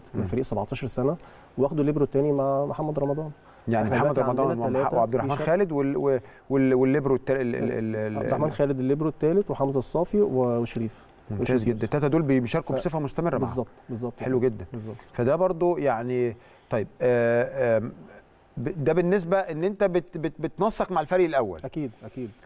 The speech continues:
Speaker 2: طيب،
Speaker 1: فاتحين
Speaker 2: بالنسبه
Speaker 1: خط اتصال على طول معاهم.
Speaker 2: بالنسبه
Speaker 1: مم.
Speaker 2: ل-، هل في حد بروميسنج تاني شايفه ممكن يكون اضافه للثلاثي ده، خاصه ان انت برضو بيبقى وضع طبيعي ممكن كمان سنتين ثلاثه هتلاقي في ناس تبطل فوق وهتبقى
Speaker 1: أكيد طبعًا.
Speaker 2: هل في بلان ل-، يعني دول مثلًا نقول دول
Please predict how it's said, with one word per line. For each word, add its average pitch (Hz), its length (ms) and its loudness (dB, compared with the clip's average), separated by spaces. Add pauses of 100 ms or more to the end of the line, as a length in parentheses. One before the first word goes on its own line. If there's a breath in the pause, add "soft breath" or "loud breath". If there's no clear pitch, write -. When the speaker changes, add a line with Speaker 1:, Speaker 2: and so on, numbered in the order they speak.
Speaker 2:
طيب، 127 100 2
Speaker 1:
فاتحين 139 180 0
Speaker 2:
بالنسبه 208 360 2
Speaker 1:
خط 175 80 -4
اتصال 139 340 -6
على 123 160 -2
طول 135 180 -6
معاهم. 110 160 -8 (180)
Speaker 2:
بالنسبه 180 500 2
Speaker 1:
مم. 185 60 -6 (160)
Speaker 2:
ل-، 160 100 -8
هل 160 380 0 (120)
في 165 460 0
حد 147 340 -4 (120)
بروميسنج 156 380 -2
تاني 131 300 0
شايفه 113 360 -2 (520 soft breath)
ممكن 147 340 2
يكون 151 280 0
اضافه 139 280 0
للثلاثي 123 400 -4
ده، 139 160 -2 (160)
خاصه 156 340 -4
ان 160 80 0
انت 170 180 0
برضو 147 340 0
بيبقى 156 420 0
وضع 175 180 2
طبيعي 170 220 0
ممكن 156 220 -6
كمان 147 180 -2
سنتين 147 300 -4
ثلاثه 135 280 0
هتلاقي 156 220 0
في - 80 -6
ناس 143 200 -4
تبطل 117 360 -2
فوق 127 280 -2
وهتبقى 120 300 -6
Speaker 1:
أكيد 131 280 -6
طبعًا. 120 140 -2
Speaker 2:
هل 202 100 0
في 196 160 -2
بلان 165 440 2
ل-، 131 280 0 (260 soft breath)
يعني 123 180 4
دول 170 140 4
مثلًا 175 240 0
نقول 165 200 -2
دول 175 280 0